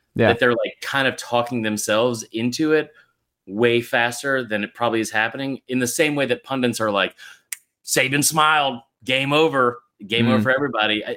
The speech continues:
Speaker 2: I, I think that, like, I think both those things could probably be true at the same time.
Speaker 1: Yeah.
Speaker 2: But I mean, here's the thing. Like, like, what is, what is your response gonna be if Bama comes out and wins on,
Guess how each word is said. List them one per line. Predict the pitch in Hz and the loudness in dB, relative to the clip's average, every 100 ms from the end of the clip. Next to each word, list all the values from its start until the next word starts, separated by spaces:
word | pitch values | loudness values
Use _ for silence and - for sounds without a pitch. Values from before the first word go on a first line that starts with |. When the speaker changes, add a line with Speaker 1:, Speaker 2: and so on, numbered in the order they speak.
| - | -2
Speaker 2:
I, | 131 - - | -4 -4 -4
I | 120 | -4
think | 123 147 | -2 -6
that, | 147 120 | -4 -2
like, | 113 104 - - | -2 -2 -10 -8
I | 107 | -6
think | 131 123 98 | -6 -10 -6
both | 127 131 | -4 -2
those | 123 117 | -2 -4
things | 110 - | -6 -8
could | - | -6
probably | 101 | -4
be | 95 | -4
true | 92 104 | -8 -12
at | |
the | - | -10
same | 95 90 | -10 -6
time. | 92 98 104 _ _ _ | -4 -4 -6 _ _ _
Speaker 1:
Yeah. | - 113 - | -2 -2 0
Speaker 2:
But | 208 | 0
I | |
mean, | 214 | 2
here's | 247 | 0
the | 190 | 0
thing. | 208 | 0
Like, | 165 160 | 0 0
like, | 165 143 | -2 2
what | 220 | 2
is, | 220 156 | 0 -4
what | 139 180 | -4 -4
is | 196 135 | -4 -4
your | 156 156 | -2 -2
response | 135 - 127 123 | -4 -4 -2 -2
gonna | 123 107 | -4 -4
be | 95 90 95 101 | -2 -2 -4 -6
if | 107 - | -8 -4
Bama | 104 113 | -4 -4
comes | - 120 107 | -6 -4 -2
out | 113 | -2
and | 117 | -2
wins | 180 127 85 - | -6 -6 -10 -12
on, | 98 95 87 | -8 -8 -10